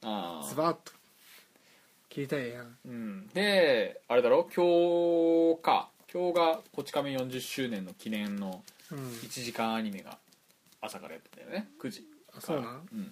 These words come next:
Speaker 2: や、知らんだけど。
Speaker 1: まあ、今日の収録日が九月の十何日だ？
Speaker 2: 八か。
Speaker 1: 八かな。十八日ぐらいで、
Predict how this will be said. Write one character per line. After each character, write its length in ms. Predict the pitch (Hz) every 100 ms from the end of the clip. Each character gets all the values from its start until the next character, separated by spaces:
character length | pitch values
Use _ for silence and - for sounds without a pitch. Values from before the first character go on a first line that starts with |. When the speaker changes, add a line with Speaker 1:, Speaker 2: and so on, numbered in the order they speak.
| _ _ - _ - - _ _
Speaker 2:
や、 60 | 131
知 180 | -
ら 100 | 131
ん 100 | 127
だ 80 | 117
け 60 | 113
ど。 60 | 117
Speaker 1:
ま 100 | 127
あ、 80 | -
今 320 | 160 170 160
日 40 | 156
の 100 | 151
収 160 | 151
録 200 | 147 143
日 100 | 131
が 140 | 110 110
九 140 | -
月 260 | 117 110 113
の 100 | 107
十 1160 | 107 113 113 113 113 117 117 117 117 113 113
何 160 | 107 104
日 200 | 110 101
だ？ 180 | 95 - _ _ _ _ _ _
Speaker 2:
八 260 | - 143 123
か。 140 | 131 -
Speaker 1:
八 280 | - 151
か 80 | -
な。 120 | 110 - _ -
十 220 | 131 143
八 240 | 139 131
日 560 | 139 135 - 139 139 139
ぐ 60 | 143
ら 120 | 120
い 60 | 95
で、 220 | 85